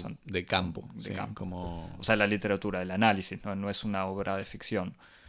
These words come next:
Speaker 2: No, pero de literatura en el sentido que es de, es de un testigo, como,
Speaker 1: Exactamente.
Speaker 2: como Primo Levi.
Speaker 1: Pero bueno, nada, es como para dar una recomendación que,
Speaker 2: Bueno, yo,
Speaker 1: que, que
Speaker 2: ahora
Speaker 1: estén
Speaker 2: se me
Speaker 1: todos tristes durante el fin de semana.
Speaker 2: No,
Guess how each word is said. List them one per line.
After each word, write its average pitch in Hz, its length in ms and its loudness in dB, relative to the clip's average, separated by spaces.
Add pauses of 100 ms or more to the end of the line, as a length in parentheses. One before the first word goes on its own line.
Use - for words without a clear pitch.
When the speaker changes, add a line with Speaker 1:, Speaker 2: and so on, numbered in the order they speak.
(220)
Speaker 2:
No, 190 160 8
pero 120 120 4
de 110 80 4
literatura 107 460 2
en 127 60 2
el 107 60 -2
sentido 113 260 0
que - 100 -6
es - 140 -10
de, 107 320 2
es 98 200 0
de 131 80 4
un 120 80 2
testigo, 92 600 0
como, 101 160 -2
Speaker 1:
Exactamente. 92 560 -2
Speaker 2:
como 90 200 -8
Primo 98 220 -4
Levi. 95 400 2 (260)
Speaker 1:
Pero 107 200 8
bueno, 92 240 6
nada, 92 160 4
es - 80 -10
como 98 160 -6
para 98 160 -6
dar 101 80 -4
una 104 100 -4
recomendación 107 720 -8
que, 107 640 -10
Speaker 2:
Bueno, 143 160 2
yo, 175 260 6
Speaker 1:
que, - 80 -2
que - 120 -2
Speaker 2:
ahora 139 280 6
Speaker 1:
estén 156 40 6
Speaker 2:
se 131 80 4
me - 20 2
Speaker 1:
todos 127 200 8
tristes 123 360 2
durante 110 240 2
el 127 60 0
fin 131 100 0
de 127 100 4
semana. 123 380 4
Speaker 2:
No, 170 80 4